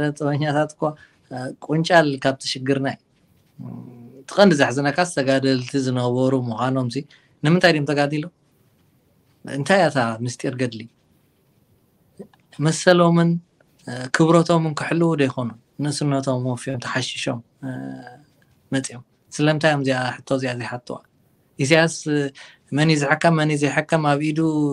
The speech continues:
ሊስታ ሒዙ ሱ ክስቶ ይኸይድ ክስቶ ኣይኸይድ ይብል። ደስ ዝበሎ የሐኩሞ ወፃ ወሲዱ ደስ ዘይበሎ ኸዓ፣ እ፣ ኣብኡ ክመውት ዘፍቅደሉ ሲ፣ እ፣ ንምንታይ እያ እዚኣ?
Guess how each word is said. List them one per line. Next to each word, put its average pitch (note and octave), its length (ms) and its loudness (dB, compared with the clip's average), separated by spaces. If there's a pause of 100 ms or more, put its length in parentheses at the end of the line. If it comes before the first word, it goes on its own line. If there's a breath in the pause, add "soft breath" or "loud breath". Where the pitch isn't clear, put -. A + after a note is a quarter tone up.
(140)
ሊስታ D3 340 0
ሒዙ D3 180 0
ሱ D#3+ 160 -10
ክስቶ D3 220 -10
ይኸይድ D#3 300 -4
ክስቶ C#3 280 -12
ኣይኸይድ C#3+ 400 -4
ይብል። E3+ 180 -14 (360 soft breath)
ደስ C#3+ 180 6
ዝበሎ D3+ 340 4
የሐኩሞ D3 480 2 (100)
ወፃ D3 240 0
ወሲዱ D3+ 420 0
ደስ D#3 200 0
ዘይበሎ C#3+ 340 0
ኸዓ፣ D3 180 -4 (380 loud breath)
እ፣ C#3+ 200 -10
ኣብኡ D3 240 -2 (120)
ክመውት D3 460 -2 (120)
ዘፍቅደሉ D3 600 -2
ሲ፣ C3+ 120 -4 (380)
እ፣ B2+ 140 -8
ንምንታይ C#3 440 0
እያ B2 80 -2
እዚኣ? A#2 180 -10